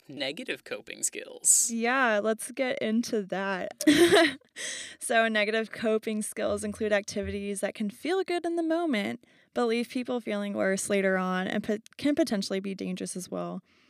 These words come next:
Speaker 2: So a few to mention are consumption of drugs or alcohol to try and feel better by avoiding unpleasant thoughts,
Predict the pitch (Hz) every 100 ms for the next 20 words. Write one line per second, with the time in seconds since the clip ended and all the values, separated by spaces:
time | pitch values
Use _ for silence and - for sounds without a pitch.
0 | _ _ - - 208 196 196 196 214 -
1 | - 208 208 202 202 - - 214 185 185
2 | - 185 180 185 - 180 175 202 190 190
3 | 185 - 185 185 202 180 185 185 180 -
4 | - 202 208 226 226 226 214 214 196 196
5 | 190 196 190 180 180 180 180 185 180 180
6 | 180 180 175 170 175 180 175 185 - 208
7 | 208 - -